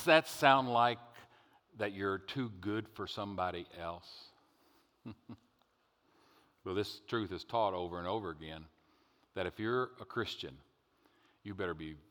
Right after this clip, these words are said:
very selective. You better be very selective about who your friends are.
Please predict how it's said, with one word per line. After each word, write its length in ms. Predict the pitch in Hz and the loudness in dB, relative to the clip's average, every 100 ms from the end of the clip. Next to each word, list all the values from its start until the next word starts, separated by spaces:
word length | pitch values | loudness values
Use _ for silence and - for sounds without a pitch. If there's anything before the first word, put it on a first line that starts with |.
| - | -8
very 200 | 101 92 | -4 -4
selective. 600 | - 90 80 76 - 55 - - _ _ _ _ _ _ _ _ _ _ _ _ _ _ _ _ _ _ _ _ _ _ _ _ _ _ _ _ _ - | -6 -8 -8 -8 -14 -20 -20 -20 _ _ _ _ _ _ _ _ _ _ _ _ _ _ _ _ _ _ _ _ _ _ _ _ _ _ _ _ _ -6
You 80 | |
better 140 | 117 92 | -4 -2
be 160 | 82 73 76 | -4 -8 -8
very 360 | 90 98 101 98 | -4 0 0 -2
selective 800 | - - 104 82 80 - - - - - - _ _ _ _ _ _ _ _ _ _ _ _ _ _ _ _ _ _ _ _ _ _ _ _ _ - - | -4 -6 -4 0 0 -2 -10 -20 -20 -20 -20 _ _ _ _ _ _ _ _ _ _ _ _ _ _ _ _ _ _ _ _ _ _ _ _ _ -20 -10
about 220 | 87 78 | -2 -2
who 140 | 82 87 | -2 -6
your 180 | 80 | -6
friends 380 | 73 87 80 71 55 | -8 -10 -10 -12 -14
are. 200 | 57 | -14